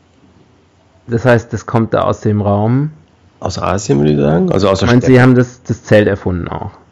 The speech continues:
Speaker 2: Es muss ja irgendwo, ging's ja erstmal los, dass man sozusagen seine heimische Höhle verlassen hat,
Speaker 1: Mhm.
Speaker 2: äh, und irgendwie auf Wanderung gegangen ist, ne, aus,
Speaker 1: Mhm.
Speaker 2: aus Gründen der Jagd oder aus Gründen der Reichsexpansion oder aus Gründen,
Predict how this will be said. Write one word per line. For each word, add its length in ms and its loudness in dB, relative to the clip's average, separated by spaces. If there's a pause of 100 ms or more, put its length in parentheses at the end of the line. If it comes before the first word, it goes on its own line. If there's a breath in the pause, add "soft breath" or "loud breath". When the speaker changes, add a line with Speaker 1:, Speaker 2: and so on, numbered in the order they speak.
(960 soft breath)
Speaker 2:
Es 60 -2
muss 160 4
ja 80 4
irgendwo, 640 0 (880)
ging's 220 -2
ja 80 2
erstmal 300 -2
los, 240 0
dass 140 -8
man 120 -2
sozusagen 580 -4
seine 360 -4
heimische 420 0
Höhle 240 2
verlassen 480 -2
hat, 160 -6 (500 loud breath)
Speaker 1:
Mhm. 400 2
Speaker 2:
äh, 280 -2
und 260 -2
irgendwie 240 0
auf 160 -4
Wanderung 400 2
gegangen 380 -2
ist, 180 -4
ne, 120 -2
aus, 280 -8 (140)
Speaker 1:
Mhm. 320 0 (200)
Speaker 2:
aus 120 -16
Gründen 260 0
der 100 -2
Jagd 460 0
oder 260 -4
aus 160 -8
Gründen 380 -6
der 260 -6
Reichsexpansion 1080 0
oder 240 -2
aus 160 -8
Gründen, 680 0